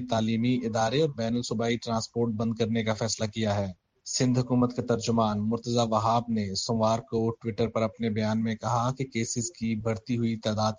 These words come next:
کی وجہ سے تمام سندھ حکومت کے دفاتر بیس فیصد کے ضروری عملے کے ساتھ کام کریں گے۔ خیبر پختونخوا کے ضلع مردان میں بھی وبا کی بے قابو ہوتی ہوئی صورتحال کو دیکھتے ہوئے مکمل لاک ڈاؤن کا نفاذ کر دیا گیا ہے۔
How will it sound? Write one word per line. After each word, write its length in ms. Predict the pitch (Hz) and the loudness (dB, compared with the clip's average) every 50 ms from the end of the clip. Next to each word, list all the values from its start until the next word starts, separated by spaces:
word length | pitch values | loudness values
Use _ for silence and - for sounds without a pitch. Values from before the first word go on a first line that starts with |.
| - | -6
کی 60 | - | -6
وجہ 220 | 113 110 113 113 110 | -4 -2 -2 -2 -2
سے 160 | - - 98 87 - - | -2 -2 -4 -6 -6 -2
تمام 360 | - 120 117 120 127 127 127 | 0 2 4 4 4 4 4
سندھ 280 | 123 - - 123 123 123 | 2 0 0 0 0 0
حکومت 420 | 117 - - 117 117 120 113 - | 0 0 0 0 0 0 0 0
کے 60 | - 113 | -2 -2
دفاتر 460 | 107 110 107 110 113 110 - - 135 143 135 110 | -2 -2 -2 -2 -2 -2 -2 -2 -2 -2 -2 -2
بیس 300 | 110 120 127 123 - - | 0 0 0 0 0 -2
فیصد 320 | 120 - - 120 117 - | -2 -2 -2 -2 -4 -4
کے 240 | - 123 120 120 117 | -4 0 0 0 0
ضروری 440 | 110 110 117 113 113 113 120 120 113 - | 0 0 0 0 2 2 2 0 0 0
عملے 300 | 110 110 113 113 113 113 | -2 0 0 2 0 0
کے 100 | 110 - | -2 -2
ساتھ 260 | 113 - 117 110 - | -2 -2 -2 -2 -2
کام 220 | - 113 110 110 110 | -2 -2 0 0 -2
کریں 320 | 107 - 110 107 101 98 | 0 0 0 0 0 -2
گے۔ 80 | 92 92 - - _ _ - - | -4 -6 -10 -14 _ _ -2 0
خیبر 240 | 120 117 110 127 120 | 2 2 2 2 2
پختونخوا 560 | - 123 - - - 123 123 123 - 139 123 | 2 0 0 0 0 0 2 2 2 2 2
کے 160 | 123 127 120 | 2 0 0
ضلع 240 | 113 120 117 117 117 | 0 2 2 2 2
مردان 460 | 117 120 113 107 104 110 120 123 127 | 2 2 0 0 0 0 2 2 2
میں 80 | 123 120 | 2 2
بھی 220 | 113 123 143 165 151 139 | 0 0 -2 -2 0 0
وبا 320 | 117 104 110 113 117 120 | 0 2 2 2 2 2
کی 300 | 120 - - 120 117 117 | 0 -2 -4 -4 -2 -2
بے 260 | 107 104 117 117 113 | -2 -2 0 -2 0
قابو 400 | - - 113 110 110 117 120 117 | 0 -2 -2 -2 0 0 0 0
ہوتی 280 | 117 117 113 - 113 113 | 0 0 -2 -2 -2 0
ہوئی 120 | 117 113 | 0 0
صورتحال 500 | 113 - 123 113 113 95 113 117 117 110 | 0 -2 -2 -2 -2 -2 0 0 0 0
کو 120 | 113 - 110 | 0 -2 -4
دیکھتے 340 | 104 117 113 - - 123 | -2 -2 -4 -2 -2 -2
ہوئے 180 | 113 113 117 117 | 0 0 0 0
مکمل 580 | 107 110 110 101 - 117 117 120 123 120 117 110 | 0 -2 -2 -4 -2 -2 0 0 2 2 0 0
لاک 180 | 113 110 110 - | 0 0 -2 -4
ڈاؤن 320 | - 107 113 113 117 117 113 | -4 -4 -2 0 0 0 -2
کا 180 | 107 113 110 | -2 -2 -2
نفاذ 440 | 113 113 113 110 - 113 110 104 - | 0 0 -2 -2 -2 -2 -2 -2 -2
کر 140 | - 117 104 | -2 -4 -4
دیا 220 | 98 98 107 107 | -2 -2 -2 -2
گیا 280 | 104 98 104 101 98 104 | 0 0 0 0 0 -2
ہے۔ 60 | 98 | -4